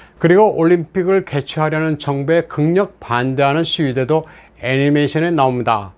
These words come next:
이 역시 실제와 똑같습니다. 몇 달 전부터 일본의 일부 좌파 분자들은 올림픽 개최에 반대하는 시위를 벌였습니다. 애니메이션의 거장 오토모 가치히로의 상상력이 걸출한 것인지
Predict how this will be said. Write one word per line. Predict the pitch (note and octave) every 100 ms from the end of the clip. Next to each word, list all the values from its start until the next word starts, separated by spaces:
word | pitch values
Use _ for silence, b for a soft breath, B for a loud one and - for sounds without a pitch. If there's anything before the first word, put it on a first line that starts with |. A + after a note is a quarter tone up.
| -
이 | G3+ A#3+ F#3+
역시 | E3 - A3
실제와 | F#3+ - F#3+ F3+ F3 E3+
똑같습니다. | F#3 - D#3 - C#3 B2 A2+
몇 | A#2 C3
달 | F#3+ F3+
전부터 | F3 E3 G#3+
일본의 | F#3 D3+ C#3+ E3 F3
일부 | D3 D3+ F#3 F3+
좌파 | - C3+ C3+ D3+
분자들은 | D3 C#3 B2+ D3 F#3 F3+ B B B -
올림픽 | C#3+ F#3+ F#3 A3
개최에 | A3 C#3 - D3+ -
반대하는 | C3 C3 B2+ C#3 E3
시위를 | - D3+ C#3 D3+
벌였습니다. | D#3 C#3 B2 B2+ A2+ F#2+ - B B B B B -
애니메이션의 | C#3+ F#3 G3 G3 F3 F#3+ G#3+
거장 | F3 F3+ F3+ D3+
오토모 | E3 F3+ F3+ F#3 G#3+ G#3+
가치히로의 | - D3+ - F#3 E3 E3 D#3+
상상력이 | D#3+ D#3+ D3+ - D3+ D#3+ F#3
걸출한 | - C3 B2+ C#3+ C3+
것인지 | B2+ - C#3 C#3 C3